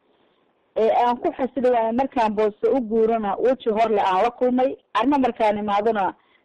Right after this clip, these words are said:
oo, een, weji hor le aan la kulmay, ayaan waxaan door biday inaan hal meel ku xasilo oo ku nagaado. Sidaa darteed, alxamdulillaah rabbil caalamiin, faa'iido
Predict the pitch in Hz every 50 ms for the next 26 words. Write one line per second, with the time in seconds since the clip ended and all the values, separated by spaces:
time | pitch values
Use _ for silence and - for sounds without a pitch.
0 | _ _ _ 214 233 233 226 220 220 - - - 220 214 208 208 208 226 269 269
1 | - - - 220 202 214 240 226 220 214 190 208 202 208 233 262 247 - 214 196
2 | 196 196 190 - 143 196 214 247 269 254 240 214 190 180 170 - - - 240 -
3 | - 233 214 208 202 190 254 262 247 220 202 202 208 196 202 208 226 226 208 202
4 | 196 202 240 247 220 220 214 208 202 202 - 262 - - 220 208 - - 262 302
5 | 285 523 233 208 - 240 214 202 185 170 170 180 170 165 160 165 156 - - _
6 | _ _ _ _ _ _ 320 294 294 269 254 226 294 294 285 - - 220 220 220
7 | 220 220 - _ _ - 220 208 - 262 262 226 233 233 226 220 208 202 202 202
8 | 214 226 - 196 202 196 196 190 208 220 240 240 - - 220 190 202 233 233 247